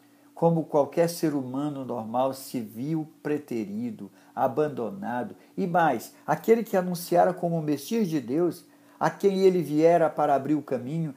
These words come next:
não se importava com a sua vida, deixando-o na prisão. O fato é que, mesmo com todos esses dados a seu favor, João, na prisão, teve uma crise em sua fé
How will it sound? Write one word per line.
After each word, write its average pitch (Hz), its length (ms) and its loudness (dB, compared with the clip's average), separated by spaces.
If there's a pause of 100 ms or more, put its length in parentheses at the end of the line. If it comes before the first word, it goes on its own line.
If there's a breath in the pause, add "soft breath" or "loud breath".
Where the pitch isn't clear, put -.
(180 loud breath)
não 240 160 -2
se 233 140 -6
importava 175 600 2
com 151 120 -8
a 139 60 -10
sua 120 240 -2
vida, 131 440 -6 (280 loud breath)
deixando-o 139 760 -2
na 113 160 -6
prisão. 90 460 -16 (680 soft breath)
O 175 140 0
fato 180 540 2
é 143 80 2
que, 120 400 -4 (240 loud breath)
mesmo 180 440 8
com 170 200 -2
todos 170 280 2
esses 143 360 -2
dados 143 400 4
a 139 80 -2
seu 151 200 -4
favor, 120 720 -4 (340 loud breath)
João, 139 520 -2
na 151 280 0
prisão, 139 680 -4 (200 loud breath)
teve 151 300 4
uma 139 320 -6
crise 170 460 0
em 147 80 -8
sua 127 260 -10
fé 127 420 -4